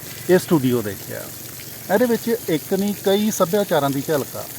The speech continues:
ਇਹਦੇ ਵਿੱਚ ਤੁਹਾਨੂੰ ਪੁਰਾਤਨ, ਪੁਰਾਣਾ ਵਿਰਸਾ ਵੀ ਨਜ਼ਰ ਆਊਗਾ। ਨਾ ਸਿਰਫ ਪੰਜਾਬ ਦਾ, ਬਲਕਿ ਰਾਜਸਥਾਨ, ਗੁਜਰਾਤ, even ਆਹ ਦੇਖੋ, ਇਸ ਤਰ੍ਹਾਂ ਦੇ ਫੁਹਾਰੇ, ਇਸ ਤਰ੍ਹਾਂ ਦਾ ਜੰਨਤ ਦਾ ਜਿਹੜਾ ਦ੍ਰਿਸ਼ ਹੈ ਜਿਹੜਾ,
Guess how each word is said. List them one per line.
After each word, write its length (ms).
ਇਹਦੇ 140
ਵਿੱਚ 520
ਤੁਹਾਨੂੰ 540
ਪੁਰਾਤਨ, 580
ਪੁਰਾਣਾ 260
ਵਿਰਸਾ 380
ਵੀ 100
ਨਜ਼ਰ 320
ਆਊਗਾ। 380
ਨਾ 280
ਸਿਰਫ 360
ਪੰਜਾਬ 400
ਦਾ, 240
ਬਲਕਿ 560
ਰਾਜਸਥਾਨ, 1000
ਗੁਜਰਾਤ, 680
even 260
ਆਹ 200
ਦੇਖੋ, 300
ਇਸ 140
ਤਰ੍ਹਾਂ 220
ਦੇ 100
ਫੁਹਾਰੇ, 560
ਇਸ 120
ਤਰ੍ਹਾਂ 220
ਦਾ 140
ਜੰਨਤ 320
ਦਾ 120
ਜਿਹੜਾ 220
ਦ੍ਰਿਸ਼ 360
ਹੈ 60
ਜਿਹੜਾ, 240